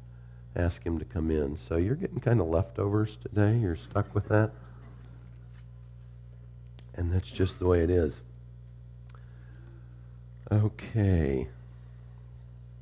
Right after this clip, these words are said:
Eh, this is an image we used, uh, not too many months ago in another study about, uh, Christ coming as king. I wanted to use the image in the text out of First Kings ten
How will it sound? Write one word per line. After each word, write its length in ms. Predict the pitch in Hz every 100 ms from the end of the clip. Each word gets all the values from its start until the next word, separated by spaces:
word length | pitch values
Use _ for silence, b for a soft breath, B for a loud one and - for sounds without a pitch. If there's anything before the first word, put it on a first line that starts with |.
| - - - - - - - - B B B B
Eh, 120 | -
this 360 | - 123 170 -
is 140 | 135
an 180 | 120 104
image 340 | 110 117 101 98
we 140 | 110
used, 560 | 113 110 104 90 - 104
uh, 100 | 98
not 220 | 117 -
too 100 | 120
many 140 | 107
months 340 | 98 104 123 -
ago 520 | 95 95 95 92 90
in 120 | 90
another 300 | 92 98 98
study 400 | - 95 92 90
about, 760 | 90 - 90 85 87 85 - -
uh, 100 | 80
Christ 420 | - 95 85 -
coming 280 | - 92 90
as 140 | 80
king. 440 | - - 101 90 78 - - - - - - - - - - -
I 60 | 95
wanted 300 | 95 95 87
to 40 |
use 180 | 98 90
the 120 | 95
image 300 | 85 85 80
in 100 | 76
the 120 | 71 - B B B B B B -
text 240 | 110 98
out 80 | 92
of 80 | 80
First 360 | 92 85 -
Kings 420 | - 90 82 80 -
ten 360 | - 92 80